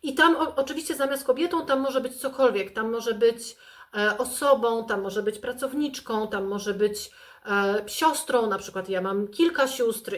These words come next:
i, e, i Karolina jest, em, tą wyższą, starszą i, e, bardziej inteligentną siostrą, a jakaś Monika na przykład jest, em, mniej, e, energiczną i młodszą siostrą.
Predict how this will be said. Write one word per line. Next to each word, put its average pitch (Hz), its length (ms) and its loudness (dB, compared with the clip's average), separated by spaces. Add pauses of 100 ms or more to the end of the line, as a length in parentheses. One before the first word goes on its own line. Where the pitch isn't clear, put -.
i, 196 380 -6 (360)
e, 196 280 0
i - 320 -10 (180)
Karolina 220 520 2
jest, 196 420 -2
em, 190 800 -2 (140)
tą 202 260 0
wyższą, 233 520 0
starszą 214 680 -2
i, 196 520 -4
e, 190 280 -2
bardziej 208 340 0
inteligentną 247 720 2
siostrą, 349 540 -2 (500)
a 247 300 6
jakaś 233 380 -2
Monika 254 380 0
na 254 120 2
przykład 247 440 -2
jest, 226 560 2
em, 196 360 0 (460)
mniej, 226 600 2 (420)
e, 196 40 -4
energiczną 233 1040 2
i 233 160 -2
młodszą 208 720 -2
siostrą. - 640 -6